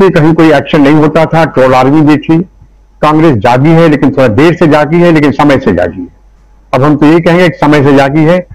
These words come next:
और जिस तरह से अब इन्होंने मुकदमा लिखाने शुरू किए हैं,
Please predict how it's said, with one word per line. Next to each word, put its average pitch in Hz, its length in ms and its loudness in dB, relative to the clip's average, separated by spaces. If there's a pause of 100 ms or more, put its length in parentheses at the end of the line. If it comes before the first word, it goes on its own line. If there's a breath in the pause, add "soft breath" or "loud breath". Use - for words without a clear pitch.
(340)
और 156 80 0
जिस 196 260 -2
तरह 233 160 2
से 214 160 0
अब 180 80 2
इन्होंने 180 240 2
मुकदमा 160 340 0
लिखाने 147 360 0
शुरू 170 260 0
किए 175 240 0
हैं, 208 300 0